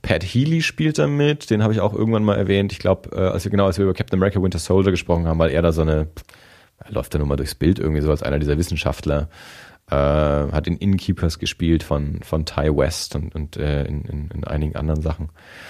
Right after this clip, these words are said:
Ähm, der spielt da die Hauptrolle. Dave Koechner spielt mit. Das ist auch so ein, so ein amerikanischer Komiker, den man schon mal gesehen haben kann. Der ist zum Beispiel in Anchorman, äh, auch mit drin.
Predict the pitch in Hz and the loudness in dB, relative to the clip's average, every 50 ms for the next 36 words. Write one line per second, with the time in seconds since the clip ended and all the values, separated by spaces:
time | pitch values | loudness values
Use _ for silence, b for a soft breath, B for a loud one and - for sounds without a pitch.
0 | B B B B B _ _ - 78 76 73 73 73 73 73 73 73 71 - 82 | B B B B B _ _ -2 2 2 4 4 2 0 0 -2 -2 -2 -2 0
1 | - - 101 95 82 82 78 87 92 87 87 80 80 82 85 - - - - - | 2 4 4 4 4 4 4 4 4 4 2 4 4 4 2 2 0 -2 -2 -2
2 | - 120 110 104 101 92 - - 104 98 - 101 95 - 92 85 82 98 95 85 | 0 2 2 4 4 2 2 2 2 2 2 2 2 2 0 -2 0 -2 -2 -4
3 | - - 87 82 80 78 78 76 80 80 80 80 80 80 - - 87 87 85 - | -2 -2 0 0 0 0 -2 -2 -2 -2 -2 -4 -6 -6 -6 -4 -4 -4 -2 0
4 | 80 80 82 87 82 - - - - - - - 95 92 95 95 90 - 85 85 | -2 0 2 0 0 0 -4 -10 -18 -6 0 2 4 4 4 4 2 2 0 0
5 | 87 85 82 82 80 82 82 78 80 76 85 82 80 80 - - 80 87 87 82 | 2 0 0 0 0 0 -2 -2 0 0 0 2 0 0 0 0 0 2 2 2
6 | 80 76 - - 82 80 - 80 78 - - 80 82 - 80 76 78 73 69 78 | 0 0 -2 -4 -4 -2 -2 -2 -2 -2 -2 -4 -2 -2 0 0 0 0 0 0
7 | 82 80 B B B B B B B B B _ - 82 78 78 76 - - 87 | -2 -4 B B B B B B B B B _ -4 0 0 0 0 0 -2 -4
8 | 82 - - - - - - - 80 76 78 | -4 -4 -6 -8 -8 -4 -4 -2 -2 -2 -4